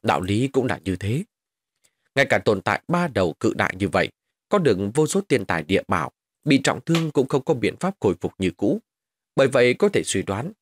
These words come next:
Trung Đế cũng chỉ sử dụng bí thuật tạm thời khôi phục thương thế, nhưng tuyệt đối không phải thời gian nửa ngày là có thể khôi phục như cũ. Mà chủng tộc có thiên phú như thế, vậy thì càng đáng sợ. Trên đời này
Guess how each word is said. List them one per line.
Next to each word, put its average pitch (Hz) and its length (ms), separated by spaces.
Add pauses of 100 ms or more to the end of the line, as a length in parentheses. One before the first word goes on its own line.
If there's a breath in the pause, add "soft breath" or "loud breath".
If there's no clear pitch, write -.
(300)
Trung 143 140
Đế 151 240
cũng 165 220
chỉ 98 140
sử 87 180
dụng 95 260
bí 139 220
thuật - 160 (120)
tạm 107 280
thời 90 360
khôi 92 240
phục - 180
thương 87 200
thế, 123 260 (460)
nhưng 190 120
tuyệt 131 200
đối 139 200
không 127 220
phải 80 240
thời 87 220
gian 90 260
nửa 90 240
ngày 87 240 (280)
là 131 80
có 190 140
thể 117 220
khôi 101 120
phục 95 260
như 98 140
cũ. 131 300 (460)
Mà 156 240
chủng 107 240
tộc 98 160
có 151 140
thiên 107 160
phú 143 220
như 95 120
thế, 151 280 (360)
vậy 90 360
thì 98 80
càng 80 300
đáng 160 180
sợ. 85 240 (520)
Trên 95 280
đời 90 120
này 85 220